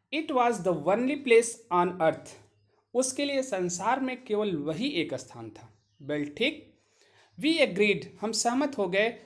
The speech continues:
that might, कि that we would meet here again, कि हम यहाँ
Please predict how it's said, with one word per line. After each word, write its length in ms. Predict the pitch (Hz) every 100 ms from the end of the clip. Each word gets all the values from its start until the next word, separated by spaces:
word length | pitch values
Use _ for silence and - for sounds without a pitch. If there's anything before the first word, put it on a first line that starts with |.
| - _
that 360 | 143 220 302 - 208
might, 320 | 190 185 - - _ _ _ _ -
कि 140 | 285 339 349 - - _ _ _
that 500 | 139 208 247 285 - 151 180
we 140 | 285 320 339 - - -
would 260 | 233 220 175
meet 680 | 156 165 226 294 330 190 135
here 340 | 208 240 170 - - _ _ _ _ _ _ _ _ _ -
again, 460 | 165 160 175 143 117 - _ _ -
कि 100 | 240
हम 420 | - 262 294 254
यहाँ 320 | 185 180 233